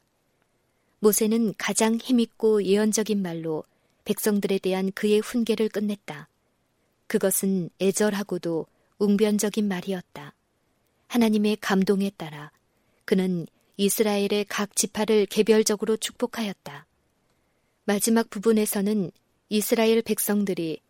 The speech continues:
만일 하나님을 순종하고 그의 능력을 의지하면 하나님의 위엄과 이스라엘 백성의 탁월함이 끊임없이 계속될 것이라고 말했다.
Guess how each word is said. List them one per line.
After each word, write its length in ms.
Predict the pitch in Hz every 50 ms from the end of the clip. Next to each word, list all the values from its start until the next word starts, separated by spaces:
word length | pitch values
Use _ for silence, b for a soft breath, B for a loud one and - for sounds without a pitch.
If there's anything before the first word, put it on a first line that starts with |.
| _ _ _ _
만일 300 | - 185 180 180 185 196
하나님을 540 | 196 - - 233 220 214 214 208 208 214 220
순종하고 840 | - - - 247 240 233 247 226 220 208 196 - - 165 156 - - - _ _ _ _ _ _
그의 300 | - - 214 202 202 196
능력을 480 | 185 185 196 202 202 208 214 202 - 214
의지하면 880 | 208 175 180 190 196 185 - - 196 190 180 175 165 165 165 156 151 - _ _ _ _ _ _ _ _ _ _
하나님의 640 | - 240 233 226 208 214 208 214 214 214 202 -
위엄과 580 | 196 202 208 208 196 196 185 - 165 156 151 - _ _ _ _ _ _ _ _ _ _
이스라엘 560 | 202 202 196 - - 208 208 196 202 196 196
백성의 540 | - - 196 - - - 196 190 196 202 202 -
탁월함이 680 | - - 247 - 226 - 208 196 196 202 196 185 160 - _
끊임없이 580 | - 247 226 233 214 214 208 - - - 226
계속될 560 | 220 - - 214 - - 220 - - 226 220
것이라고 480 | - - 170 190 - - 175 165 - 185
말했다. 580 | 185 185 185 196 190 - _ - 139 147 147